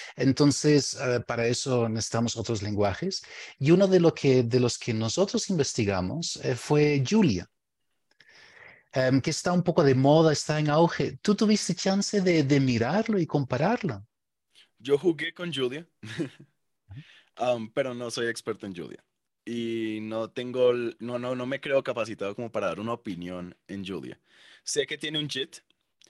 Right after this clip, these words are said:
Speaker 2: Um, eso ya de por sí yo creo que lo va a hacer mucho más performant que, que, que Python básico. Um,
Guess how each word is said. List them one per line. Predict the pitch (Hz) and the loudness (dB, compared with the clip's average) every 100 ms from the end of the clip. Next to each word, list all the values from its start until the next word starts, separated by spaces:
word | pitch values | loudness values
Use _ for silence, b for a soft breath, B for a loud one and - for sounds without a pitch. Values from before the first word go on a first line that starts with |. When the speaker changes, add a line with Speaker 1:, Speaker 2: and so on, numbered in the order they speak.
| b b b - | b b b -12
Speaker 2:
Um, | 104 101 98 92 90 85 80 _ _ - | -8 -6 -6 -8 -8 -10 -14 _ _ -10
eso | 92 - 117 | -8 -2 -2
ya | 110 120 | 0 2
de | 123 | 2
por | 123 98 90 | 0 -4 -8
sí | - 95 95 101 101 _ | -6 -6 -6 -6 -10 _
yo | - 110 | -10 -8
creo | 120 117 | -4 -4
que | 113 | -2
lo | 95 | -2
va | |
a | |
hacer | 90 107 | -2 -4
mucho | 110 113 120 | -4 -6 -4
más | 110 107 | -4 -2
performant | - 107 - 107 107 110 107 | -2 -6 -2 -4 -2 -4 -6
que, | - 107 98 92 85 87 85 82 | -8 -4 -2 -2 -2 -4 -6 -8
que, | - 85 | -8 -10
que | - 85 | -10 -10
Python | 90 95 95 107 104 104 | -6 -6 -6 -8 -6 -4
básico. | 107 104 113 98 131 - b b b b b | -2 -2 -4 -8 -8 -10 b b b b b
Um, | 95 95 92 90 82 | -10 -8 -6 -8 -12